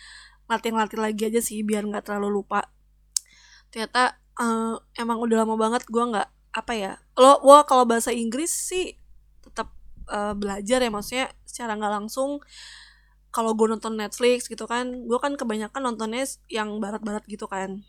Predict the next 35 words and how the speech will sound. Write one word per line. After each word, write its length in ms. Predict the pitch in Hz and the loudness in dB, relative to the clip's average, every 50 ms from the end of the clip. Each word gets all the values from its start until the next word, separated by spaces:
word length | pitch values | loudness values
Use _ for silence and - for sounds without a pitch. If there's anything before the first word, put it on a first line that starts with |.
| _ _ _ | _ _ _
yang 160 | - 202 214 | -12 -10 -6
Hollywood. 480 | 226 220 196 202 202 202 208 208 208 - _ _ - | -4 -4 -4 -4 -4 -6 -6 -8 -8 -12 _ _ -12
Jadi 320 | 196 214 226 240 233 - _ _ _ _ _ _ _ _ _ - | -8 -6 -6 -6 -6 -8 _ _ _ _ _ _ _ _ _ -14
otomatis 480 | - 220 - 220 208 202 202 254 - | -12 -12 -8 -6 -6 -6 -6 -6 -6
gue 160 | - 262 254 233 | -4 -4 -2 -2
belajar 480 | 226 220 214 214 233 233 233 233 240 240 _ _ _ _ _ _ _ _ _ _ _ _ _ _ _ _ _ _ _ _ _ - - - 233 | -2 -2 -2 -2 -2 -2 -4 -6 -10 -14 _ _ _ _ _ _ _ _ _ _ _ _ _ _ _ _ _ _ _ _ _ -14 -14 -10 -10
bahasa 160 | 220 208 226 | -8 -6 -6
Inggris 160 | 226 240 247 | -6 -6 -6
dari 160 | 226 220 220 | -6 -6 -6
situ 160 | 233 226 - 226 208 196 - | -6 -6 -6 -8 -8 -8 -10
gitu. 320 | - - - 277 233 - | -14 -18 -20 -20 -16 -14
Cuma 240 | - - 262 320 339 | -10 -2 0 0 2
kalau 160 | - 277 262 | 2 0 0
misalnya 640 | 247 240 240 254 240 226 233 233 226 226 220 208 - - _ _ _ _ _ _ _ | 0 -2 -4 -4 -4 -4 -4 -4 -4 -4 -4 -6 -6 -10 _ _ _ _ _ _ _
latihan 560 | - 226 233 220 - - 247 240 226 240 254 | -4 -2 -2 -2 -2 -4 -6 -4 -4 -4 -4
yang 240 | 240 233 233 226 226 | -4 -4 -4 -4 -2
bener-bener 480 | 220 220 226 208 208 214 214 214 220 - _ | -2 -2 -2 -2 -4 -4 -4 -6 -8 -10 _
properly 960 | - 233 208 196 - - 247 226 220 226 226 220 214 214 208 202 196 208 - _ _ _ _ - | -8 -8 -8 -8 -8 -10 -8 -6 -6 -6 -6 -6 -8 -8 -8 -10 -12 -12 -16 _ _ _ _ -8
latihan 400 | 208 208 208 233 220 214 208 196 | -8 -8 -8 -6 -6 -6 -6 -6
toefl 400 | 196 - 190 - - 240 240 226 | -8 -12 -14 -8 -6 -6 -6 -4
tuh, 320 | - 285 277 262 - - _ _ | -4 -6 -6 -6 -8 -12 _ _
ya 160 | _ 202 190 | _ -12 -8
ini, 240 | 196 226 247 247 233 | -6 -4 -2 -2 -2
baru 240 | 208 208 202 202 208 | -4 -4 -6 -6 -6
ini. 400 | 208 214 196 185 185 214 - _ _ _ | -8 -8 -12 -14 -14 -16 -20 _ _ _
Terakhir 400 | 220 226 220 220 - 262 262 262 | -8 -8 -8 -6 -6 -8 -8 -6
tuh 320 | - 302 302 302 285 - - - | -6 -6 -6 -4 -6 -6 -8 -10
dua 160 | 202 214 208 | -10 -10 -8
tahun 240 | - 214 226 240 233 | -6 -4 -4 -2 -2
yang 100 | 214 214 214 | -2 -2 -2
lalu, 160 | 208 220 226 - - | -2 -2 -4 -4 -6
udah 120 | 202 202 202 | -8 -8 -8
lama 160 | 196 190 190 190 196 | -6 -6 -6 -6 -6
banget 240 | 202 202 196 - | -6 -8 -8 -10
pokoknya. 400 | - 190 190 185 190 185 185 190 | -14 -14 -10 -10 -8 -8 -10 -10